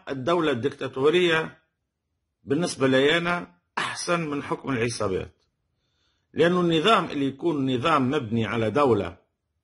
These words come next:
الدولة ديما عندها أخلاقيات الحرب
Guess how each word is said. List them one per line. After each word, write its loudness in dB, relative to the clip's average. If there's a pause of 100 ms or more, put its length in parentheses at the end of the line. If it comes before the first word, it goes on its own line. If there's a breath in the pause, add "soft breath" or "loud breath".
(600)
الدولة 4
ديما 2
عندها -2
أخلاقيات -4
الحرب -2